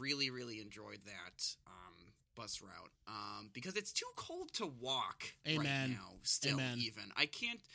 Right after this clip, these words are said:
Speaker 1: I can't wait until we get the nice c-, first couple of spring days, and I can just, like, uh, go on my nice long little walks again. I'm really looking forward to that. But now I'm doing, now I'm doing great. Now I'm doing just fine.
Speaker 2: That's
Speaker 1: I'm,
Speaker 2: so
Speaker 1: I'm
Speaker 2: good.
Speaker 1: abiding.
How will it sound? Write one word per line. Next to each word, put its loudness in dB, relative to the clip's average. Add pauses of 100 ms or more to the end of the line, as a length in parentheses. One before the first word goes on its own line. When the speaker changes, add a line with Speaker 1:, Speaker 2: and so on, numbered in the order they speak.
(400)
Speaker 1:
I 10
can't 10
wait 6
until 0
we 0
get 0
the -4
nice 4
c-, -2 (100)
first 0
couple -4
of -4
spring -4
days, 2
and -8
I -6
can -8
just, 6
like, -4 (100)
uh, -4 (160)
go -2
on 0
my -6
nice 4
long -10
little -12
walks 4
again. -4 (180)
I'm -12
really -2
looking -8
forward -8
to -14
that. -12
But -10
now 6
I'm 0
doing, -10 (140)
now -8
I'm -12
doing -18
great. -18 (280)
Now -6
I'm -18
doing -18
just -6
fine. -18 (480)
Speaker 2:
That's 6 (100)
Speaker 1:
I'm, 12
Speaker 2:
so 12
Speaker 1:
I'm 8
Speaker 2:
good. 2
Speaker 1:
abiding. -4